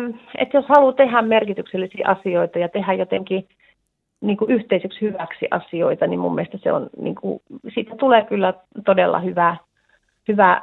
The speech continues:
mieli itselle. Ja siellä oppii aina uutta. Siellä näkee sellaisia ihmisiä, jotka on ehkä jotenkin ehkä oman kuplan ulkopuolelta monella tavalla. Siellä näkee erilaisia toimintakulttuureita, erilaisia tapoja,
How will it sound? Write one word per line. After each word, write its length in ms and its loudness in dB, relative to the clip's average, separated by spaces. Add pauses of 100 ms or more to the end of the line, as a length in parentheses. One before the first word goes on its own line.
(120)
mieli 560 2
itselle. 320 -4
Ja 80 0
siellä 200 2
oppii 520 2
aina 320 2
uutta. 420 -2
Siellä 160 -2
näkee 580 0
sellaisia 380 -4
ihmisiä, 340 0
jotka 220 -2
on 60 2
ehkä 220 -2
jotenkin 320 -2
ehkä 200 -8
oman 280 2
kuplan 380 0
ulkopuolelta 800 0
monella 320 -2
tavalla. 440 0 (640)
Siellä 160 0
näkee 300 0
erilaisia 380 0
toimintakulttuureita, 1160 -2
erilaisia 500 -2
tapoja, 460 0